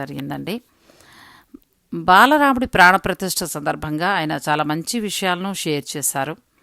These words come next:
ఆయనకి ఈ సందర్భంగా నా కృతజ్ఞతలు తెలియచేసుకుంటున్నాను.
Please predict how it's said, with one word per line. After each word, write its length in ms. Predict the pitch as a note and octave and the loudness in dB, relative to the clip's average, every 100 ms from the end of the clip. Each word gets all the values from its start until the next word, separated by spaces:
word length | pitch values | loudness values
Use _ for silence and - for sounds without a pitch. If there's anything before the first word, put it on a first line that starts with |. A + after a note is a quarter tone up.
| _ _ _ _ D3+ | _ _ _ _ -4
ఆయనకి 220 | D#3 D3+ D#3 | -2 -4 -8
ఈ 40 | D3 | -8
సందర్భంగా 520 | D3+ D#3+ - F3 G3+ F#3+ | -6 -8 -8 -4 -4 -2
నా 80 | D#3 D3 | -4 -4
కృతజ్ఞతలు 580 | E3 C#3+ D3+ D3+ D3+ D3+ C#3+ | -8 -8 -6 -4 -4 -6 -6
తెలియచేసుకుంటున్నాను. 920 | C3+ C3+ D3 C#3 - C#3 D3 C#3+ E3 | -6 -6 -6 -6 -6 -10 -4 -2 -2